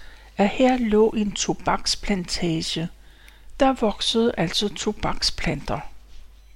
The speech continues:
I dæmningen ved Østerbrogade var der anbragt et udløb, så kongens fiskedamme og haverne mod øst kunne få frisk vand. Fra sidst i attenhundrede-tallet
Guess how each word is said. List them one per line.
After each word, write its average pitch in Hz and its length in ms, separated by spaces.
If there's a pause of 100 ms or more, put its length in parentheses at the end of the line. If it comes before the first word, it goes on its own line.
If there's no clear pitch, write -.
(920)
I 185 60
dæmningen 196 960 (260)
ved 170 240
Østerbrogade 202 1120
var 175 80
der 165 220
anbragt - 800 (200)
et - 400 (160)
udløb, 240 580 (280)
så - 200
kongens 220 840
fiskedamme 214 920 (140)
og 175 180
haverne 214 720 (420)
mod - 200
øst - 460
kunne 269 180
få 262 200
frisk - 540
vand. - 240 (1160)
Fra 147 180
sidst - 480
i 170 120
attenhundrede-tallet 208 1500